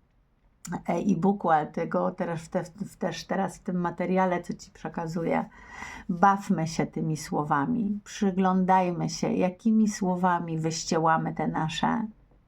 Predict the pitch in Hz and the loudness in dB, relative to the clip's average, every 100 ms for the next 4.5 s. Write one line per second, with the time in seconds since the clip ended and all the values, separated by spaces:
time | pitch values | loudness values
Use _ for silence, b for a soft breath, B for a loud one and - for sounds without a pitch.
0 | - 180 175 170 160 160 - - 170 - | -6 -2 -2 0 -2 -2 -4 -4 -4 -4
1 | 165 165 - - - - 233 B B B | -4 0 0 -2 -4 -6 -6 B B B
2 | B B B B B B B _ _ _ | B B B B B B B _ _ _
3 | 208 190 202 233 - 311 311 330 320 233 | 2 4 6 4 2 2 4 2 4 4
4 | 175 165 160 180 | 4 2 4 2